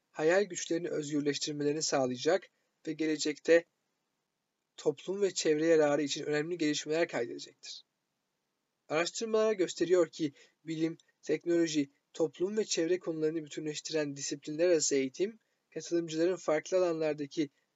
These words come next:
çok çeşitli bilgileri daha net bir şekilde anlamalarına yardımcı oluyor. Bu da uygulanabilir ve sağlam temellere dayanan sonuçlarla daha iyi karar alma sürecine dahil edilebilir. Bu da gelecek nesillerin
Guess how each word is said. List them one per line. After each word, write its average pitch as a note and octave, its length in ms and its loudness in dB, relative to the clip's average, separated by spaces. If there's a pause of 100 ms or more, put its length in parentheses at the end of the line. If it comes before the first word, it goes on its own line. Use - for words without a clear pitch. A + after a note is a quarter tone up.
çok - 240 -4
çeşitli D#3+ 400 -4
bilgileri D3+ 440 -2
daha E3+ 160 -6
net F3+ 260 -2
bir E3 60 -4
şekilde D3+ 360 -2
anlamalarına D3 460 0
yardımcı D3 460 2
oluyor. - 400 0 (600)
Bu C3+ 80 -16
da E3+ 220 4 (340)
uygulanabilir D#3 720 -2
ve F#3+ 80 2
sağlam E3+ 480 0
temellere E3 500 -2
dayanan D#3 280 2
sonuçlarla D#3 720 -2 (360)
daha C#3 300 -8
iyi E3+ 180 -4
karar D#3+ 260 -2
alma D#3 280 -2
sürecine D3+ 420 -6
dahil C#3 260 0
edilebilir. C3+ 580 -4 (960)
Bu C3+ 120 -4
da C#3 240 4 (360)
gelecek D#3+ 340 0
nesillerin D3+ 640 -2